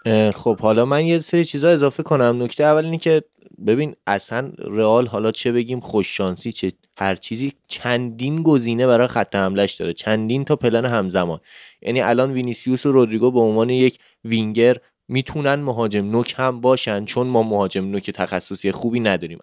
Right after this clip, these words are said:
اما خوزلوی رو داریم که حالا بازی نکرد ولی اونم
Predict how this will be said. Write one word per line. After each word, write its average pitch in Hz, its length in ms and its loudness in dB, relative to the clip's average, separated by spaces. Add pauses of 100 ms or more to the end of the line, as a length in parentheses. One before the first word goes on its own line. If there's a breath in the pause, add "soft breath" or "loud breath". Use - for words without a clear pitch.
اما 143 340 0
خوزلوی 120 560 2
رو 143 80 2
داریم 127 260 2
که 123 80 0
حالا 113 140 4
بازی 113 240 0
نکرد 127 480 -2 (300 soft breath)
ولی 123 180 2
اونم 147 440 -2